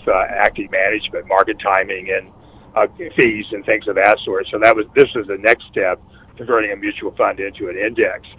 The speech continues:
The problem now is that people are, uh, playing on a, a, a good thing and, and creating indexes that probably aren't very valuable. So when you s-, have an index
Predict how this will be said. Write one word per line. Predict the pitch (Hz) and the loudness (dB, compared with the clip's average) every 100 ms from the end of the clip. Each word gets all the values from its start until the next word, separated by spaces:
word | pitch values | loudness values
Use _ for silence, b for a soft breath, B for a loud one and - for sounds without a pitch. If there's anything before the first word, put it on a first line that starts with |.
| b b - | b b -10
The | |
problem | 117 165 151 117 | 6 8 8 6
now | 127 143 | 4 4
is | 104 104 | -2 -6
that | 107 | -14
people | - 123 117 107 | -8 -8 -6 -4
are, | 101 98 95 90 - - _ - - | -2 0 -2 -6 -14 -20 _ -14 -6
uh, | 104 - | -4 -2
playing | 156 131 135 | 0 0 -2
on | - 113 107 | -6 -8 -8
a, | 95 - | -10 -4
a, | 104 - 107 | -4 -4 -8
a | - | -4
good | 131 113 127 | -4 -2 -2
thing | 135 117 110 98 | 0 0 -2 -10
and, | 104 | -6
and | 104 107 | -8 -6
creating | - 110 104 101 | -2 -2 -2 -6
indexes | 120 117 104 104 95 | -2 0 0 -4 -12
that | - | -4
probably | 117 110 107 | 2 2 2
aren't | 98 113 101 | -4 -4 -4
very | 95 92 | -6 -2
valuable. | 101 110 117 110 87 90 - b b - | 2 2 2 -2 -4 -6 -6 b b -4
So | 135 | -2
when | 113 | 0
you | 107 | -4
s-, | - - - | -8 -12 2
have | 120 104 | 4 4
an | |
index | 104 120 110 107 | 0 0 2 2